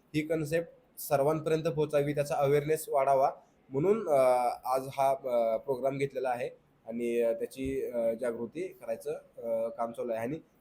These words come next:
ज्यांनाही हा पेन होतो त्यांना, त्या सर्वांना मी आवाहन करू इच्छितो की त्यांनी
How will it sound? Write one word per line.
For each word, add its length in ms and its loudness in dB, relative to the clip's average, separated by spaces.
ज्यांनाही 300 2
हा 180 2
पेन 240 -2
होतो 180 -2
त्यांना, 220 -2
त्या 220 -6
सर्वांना 400 2
मी 140 -4
आवाहन 340 4
करू 160 -4
इच्छितो 300 -4
की 420 -16
त्यांनी 260 0